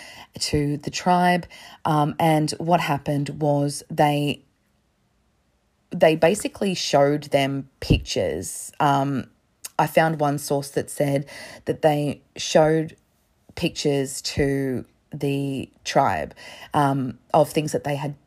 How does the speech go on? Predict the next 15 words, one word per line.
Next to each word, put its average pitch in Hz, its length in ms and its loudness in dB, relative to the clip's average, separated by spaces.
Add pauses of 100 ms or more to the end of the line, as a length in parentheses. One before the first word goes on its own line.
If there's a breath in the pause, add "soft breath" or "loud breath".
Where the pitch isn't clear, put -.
(140)
you 196 120 2
know, 139 180 -2
they 160 160 0
were 156 80 0
just 160 160 -6
showing 147 240 -2
photographs 139 680 0
to 110 200 -2
them. 87 260 -2
And 160 200 0
the 151 40 -2
tribe 170 480 -2
flipped, - 640 -8
the 165 80 0
two 165 340 -2